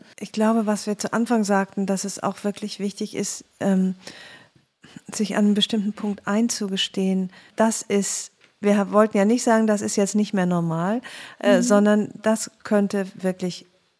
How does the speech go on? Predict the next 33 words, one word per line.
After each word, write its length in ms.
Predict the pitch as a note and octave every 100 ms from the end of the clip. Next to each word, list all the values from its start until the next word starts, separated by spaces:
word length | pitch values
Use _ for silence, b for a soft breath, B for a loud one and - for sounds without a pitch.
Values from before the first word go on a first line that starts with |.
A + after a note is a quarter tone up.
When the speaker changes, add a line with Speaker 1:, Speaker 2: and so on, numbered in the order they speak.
| _ _
Speaker 1:
eine 180 | F#3 F3+
Krankheit 560 | - C4+ B3 - - -
sein. 400 | E3 D#3+ E3 E3+ -
Speaker 2:
Ja. 60 | A3 C4+ C#4+ G#3 b b
Speaker 1:
So 160 | - G3+
wie 100 | G#3
Speaker 2:
Also 100 | G#3
Speaker 1:
man 80 | G3
Speaker 2:
wenn 80 | A3+
Speaker 1:
eben 140 | G3
Speaker 2:
man 80 | G3
Speaker 1:
auch 100 | F#3
mit 200 | G3 F#3+
Rückenbeschwerden 720 | G#3 A3+ G3 - F#3 F3 F3+
ab 160 | F3+ -
irgendeinem 260 | F#3+ G3
Punkt 220 | F#3+ G3 A#3
Speaker 2:
Ja. 100 | F#3
Speaker 1:
sagt, 100 | G3
"Nee, 200 | G3 G#3
das 160 | F#3+
ist 160 | - -
jetzt 180 | F3+ G#3
nicht 180 | A#3
mehr, 140 | G#3+ D#3
ich 140 | -
hab 100 | E3+
mich 160 | E3 -
mal 140 | D#3
verlegen 500 | D3+ E3 D#3 D#3 E3+
heute 220 | E3+ F3+ G#3+
Nacht", 280 | A3+ -
sondern 380 | - F3+ F#3 G3+